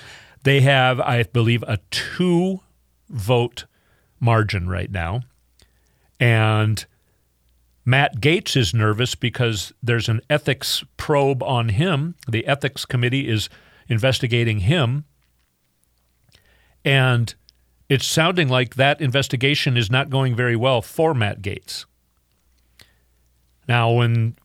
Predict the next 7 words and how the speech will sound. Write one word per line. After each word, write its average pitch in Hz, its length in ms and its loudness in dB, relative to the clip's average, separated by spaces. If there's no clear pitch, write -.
when 120 200 -2
that 139 180 2
happened 131 600 -2
to 147 120 -4
George 117 500 0
Santos, 143 840 -4
he 165 560 -2